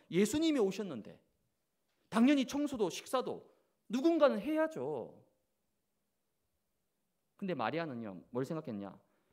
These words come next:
"예수님이 왜 우리 집에 오셨을까?" 이거예요. "예수님이 왜 하필 우리 집에 오셨을까?"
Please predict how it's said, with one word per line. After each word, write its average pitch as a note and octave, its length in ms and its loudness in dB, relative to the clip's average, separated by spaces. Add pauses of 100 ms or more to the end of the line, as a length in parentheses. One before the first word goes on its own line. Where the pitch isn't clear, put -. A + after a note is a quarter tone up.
(160)
"예수님이 A3+ 540 -4
왜 G3+ 380 -6
우리 D#3+ 240 -10
집에 E3+ 220 -12
오셨을까?" B2 520 -18 (880)
이거예요. D3 380 -14 (760)
"예수님이 B3+ 560 2
왜 G#3 320 2
하필 D#4 320 0
우리 G3 240 -2
집에 C4 200 -4
오셨을까?" D#3+ 720 -6